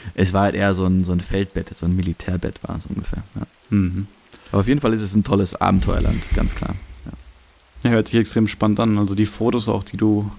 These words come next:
Speaker 2: gepostet hast und, und mir geschickt hast, die sahen echt, äh, Wahnsinn aus.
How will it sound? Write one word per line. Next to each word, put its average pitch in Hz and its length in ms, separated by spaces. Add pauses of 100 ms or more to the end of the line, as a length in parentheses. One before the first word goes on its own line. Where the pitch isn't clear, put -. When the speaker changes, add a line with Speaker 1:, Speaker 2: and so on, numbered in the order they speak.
Speaker 2:
gepostet 107 580
hast 104 260
und, 104 220
und 104 140
mir 104 100
geschickt 101 400
hast, 104 300
die - 80
sahen 101 260
echt, - 280
äh, 117 260 (360)
Wahnsinn 101 340
aus. 98 340